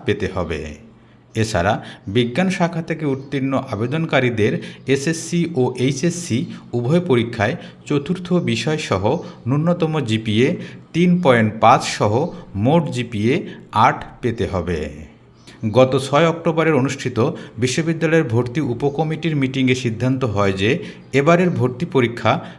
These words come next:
ষোলোই জানুয়ারি সি ইউনিট বিজ্ঞান দিয়ে শুরু হবে, সতেরোই জানুয়ারি এ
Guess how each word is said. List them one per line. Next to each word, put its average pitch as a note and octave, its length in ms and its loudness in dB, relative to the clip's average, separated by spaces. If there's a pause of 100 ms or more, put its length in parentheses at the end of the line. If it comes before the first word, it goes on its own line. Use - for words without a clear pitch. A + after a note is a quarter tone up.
(140)
ষোলোই D3+ 420 2
জানুয়ারি B2 400 4 (400)
সি F3 200 0 (240)
ইউনিট D#3 360 0 (320)
বিজ্ঞান B2+ 360 2 (100)
দিয়ে B2 200 2
শুরু G2 280 -4 (100)
হবে, E2 260 -2 (560)
সতেরোই B2+ 460 4
জানুয়ারি A#2 380 4 (460)
এ C#3+ 40 4